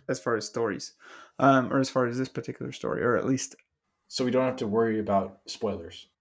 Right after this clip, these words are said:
Speaker 1: <laughs> Sure. Um, yeah. So their father had a falling out with his siblings or parents, and, um, and for that reason decided to,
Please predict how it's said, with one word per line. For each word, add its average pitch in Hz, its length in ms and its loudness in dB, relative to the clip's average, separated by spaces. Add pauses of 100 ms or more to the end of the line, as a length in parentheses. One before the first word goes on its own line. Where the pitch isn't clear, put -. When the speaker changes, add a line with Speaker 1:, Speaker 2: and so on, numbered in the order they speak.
(300)
Speaker 1:
<laughs> - 60 2 (1700)
Sure. 120 800 0
Um, 135 680 6 (600)
yeah. 160 220 6
So 156 240 4
their 139 600 4 (100)
father 135 600 2
had 131 180 0
a 120 80 0
falling 123 380 0
out 120 340 -2
with 120 360 -4 (320)
his 120 640 -2 (140)
siblings 131 580 0
or 120 460 -2 (500)
parents, 127 640 -6
and, 127 560 -2 (160)
um, 123 440 -6 (1080)
and 127 140 -2
for 123 120 0
that 120 180 0
reason 117 300 -2
decided 113 480 -2
to, 113 360 -2